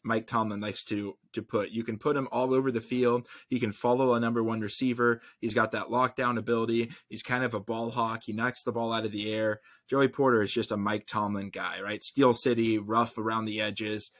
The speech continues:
huge physical specimen. Just the perfect fit for that,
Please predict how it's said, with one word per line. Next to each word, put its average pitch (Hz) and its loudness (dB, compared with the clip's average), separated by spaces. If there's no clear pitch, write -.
huge 127 4
physical 110 2
specimen. 104 -6
Just - -6
the 104 -6
perfect 117 2
fit 101 -6
for 104 -10
that, 98 -10